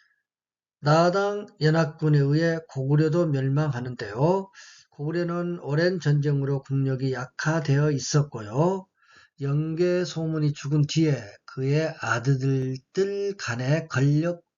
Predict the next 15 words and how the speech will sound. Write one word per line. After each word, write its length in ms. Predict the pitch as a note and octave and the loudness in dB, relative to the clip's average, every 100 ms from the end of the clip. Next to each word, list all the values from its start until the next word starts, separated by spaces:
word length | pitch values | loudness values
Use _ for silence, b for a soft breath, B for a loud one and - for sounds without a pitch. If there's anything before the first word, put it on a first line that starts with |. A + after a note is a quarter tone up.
| - | -18
다툼이 500 | A#2+ _ - D3 F#3 | -18 _ -10 -6 -4
일어나서 640 | D#3+ C3+ B2+ B2 D3 C#3+ | -4 -4 -6 -4 0 0
굉장히 480 | B2 A#2+ B2 B2+ B2+ | -2 -8 -6 -4 -4
혼란한 600 | - E3+ F3 E3+ F#3+ F#3 | 0 2 2 2 -2 -2
상황이었습니다. 1000 | D3+ D#3 F3 C#3 A#2 - F#2+ G2+ - - B B B B B _ | -4 0 0 0 -2 -6 -8 -10 -10 -12 B B B B B _
이러한 840 | B2 C3 D3 D3+ D#3 E3+ G3 G3+ A#3+ _ | -10 -4 -2 -2 -2 -4 -4 -8 -14 _
상황 640 | - B2 C3 C3+ C3 C3+ | -14 -8 -4 -4 -4 -8
속에서 880 | - - B2 B2+ B2+ B2+ C#3 F3+ F#3 - | -12 -12 -8 -6 -6 0 2 0 -2 -8
나당 580 | A#2+ C3+ D3+ F3+ E3+ B2 | -2 0 2 2 0 -2
연합군이 560 | B2 B2 - C#3+ F3 | -4 -8 -4 0 0
육백육십팔 920 | D#3 C3+ - F#3 D#3+ C3+ - C#3+ - D#3+ | -2 -6 -4 -2 0 -2 -6 -12 -6 -4
년 360 | - C#3+ F#3 F3+ B B _ | -2 -2 -2 -6 B B _
평양성을 840 | - C3+ B2+ B2 B2 C#3 C#3+ D#3+ | -14 -12 -10 -12 -12 -6 -4 -4
함락함으로 880 | - - F3+ F#3 F#3+ E3+ C#3+ D3 F#3 | -8 -8 -4 -2 -2 0 0 2 2
인해서 480 | C#3 B2+ B2 B2 - | 0 -2 -2 -2 -4